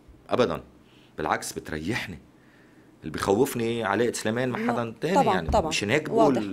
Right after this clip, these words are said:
Speaker 1: ما بطمن اللبنانيين كتير علاقة إنه سليمان فرنجية بأي، آه، كونتكست راكب
Speaker 2: مم،
Speaker 1: وماشي
Speaker 2: مم.
Speaker 1: الحال. أوكي، صار في مشكلة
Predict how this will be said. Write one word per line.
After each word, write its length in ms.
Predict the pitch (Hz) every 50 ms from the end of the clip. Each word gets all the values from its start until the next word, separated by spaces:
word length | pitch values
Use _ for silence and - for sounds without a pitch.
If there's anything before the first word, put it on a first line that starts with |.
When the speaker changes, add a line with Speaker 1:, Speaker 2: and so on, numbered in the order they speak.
| 92 85 - -
Speaker 1:
ما 160 | 92 107 120
بطمن 600 | 117 120 - - - 127 123 123 113 98 90 71
اللبنانيين 760 | 73 90 90 90 78 87 92 90 90 90 87 92 101 95 85
كتير 480 | - - - 95 92 92 95 101 98 - - - - - - - - - -
علاقة 360 | - 90 95 107 98 80 85 - -
إنه 180 | 82 80 80 78
سليمان 380 | - - 90 90 92 101 95
فرنجية 440 | 92 - 85 85 82 82 90 92 87
بأي، 360 | - - - 78 92 85 80 76 73 73 67 - - - - - - - - - - - _ - -
آه، 380 | 78 76 73 73 73 71 71 71 69 - - - _ _ -
كونتكست 580 | - 101 95 95 - 120 110 - - - - -
راكب 360 | 95 95 226 208 - - 71
Speaker 2:
مم، 100 | 80 78
Speaker 1:
وماشي 280 | 208 202 180 - - -
Speaker 2:
مم. 60 | -
Speaker 1:
الحال. 160 | - - - - - - - - - - - - - - - - - - - - - - - - - - - - - - - - - _ - - - - -
أوكي، 360 | 220 214 214 - 233 208 208 - - - - _ _ -
صار 280 | - - 190 196 220
في 180 | 214 - 185 175
مشكلة 720 | 165 170 165 - - - 127 113 104 104 104 117 135 104